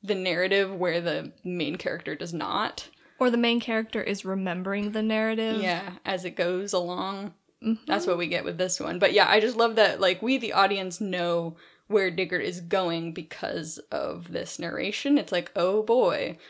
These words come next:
Speaker 1: Jesus and the disciples in Jerusalem for the Passover, huh?"
Speaker 2: I know, I love getting to experience the story from the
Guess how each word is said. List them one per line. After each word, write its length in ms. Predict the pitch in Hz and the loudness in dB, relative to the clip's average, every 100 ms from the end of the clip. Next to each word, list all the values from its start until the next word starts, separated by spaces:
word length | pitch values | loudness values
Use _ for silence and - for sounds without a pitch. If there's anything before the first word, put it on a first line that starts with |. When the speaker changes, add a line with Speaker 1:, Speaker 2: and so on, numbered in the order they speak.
| - - - _ _ | -20 -20 -20 _ _
Speaker 1:
Jesus 320 | - 196 208 | -10 -8 0
and 120 | 226 247 | 4 4
the 40 | |
disciples 600 | 220 262 247 254 254 254 | 4 4 4 4 2 4
in 140 | 254 254 | 2 2
Jerusalem 420 | 262 285 285 277 | 4 4 6 4
for 100 | 285 | 6
the 60 | 302 | 6
Passover, 580 | 359 277 214 175 175 220 | 6 6 6 6 4 4
huh?" 440 | 247 320 415 403 - - - - | 6 8 6 4 -2 -12 -16 -6
Speaker 2:
I 140 | 233 | -2
know, 160 | 240 233 | 0 2
I 140 | 233 | 2
love 280 | 254 254 262 | 2 2 0
getting 300 | 226 226 226 | 0 0 0
to 100 | 220 | -2
experience 640 | 214 - 196 190 190 202 - | -4 -4 -2 -2 -2 -4 -8
the 140 | - | -10
story 400 | - 190 190 202 | -4 -2 -2 -4
from 260 | - 190 180 | -6 -6 -6
the 220 | 175 | -6